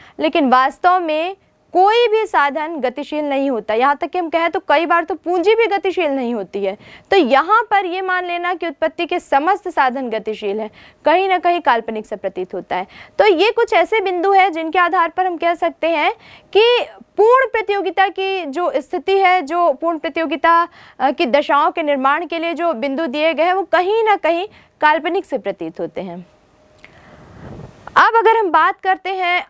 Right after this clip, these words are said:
अल्पाधिकार के विशेषताओं की, तो अल्पाधिकार के विशेषताओं के अंतर्गत सबसे पहले हम देखते हैं कि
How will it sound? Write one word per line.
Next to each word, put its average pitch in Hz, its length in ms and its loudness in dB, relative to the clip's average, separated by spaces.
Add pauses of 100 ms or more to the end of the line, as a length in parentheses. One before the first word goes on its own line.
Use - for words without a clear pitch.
अल्पाधिकार 349 800 0
के 359 300 -4
विशेषताओं 208 720 -8
की, 175 240 -18 (960)
तो 381 160 6
अल्पाधिकार 403 720 0
के 415 140 -8
विशेषताओं 339 600 -4
के 359 120 -6
अंतर्गत 349 520 2 (180)
सबसे 359 340 0
पहले 381 260 0
हम 381 140 -4
देखते 339 280 -6
हैं 370 300 0 (420)
कि 415 340 2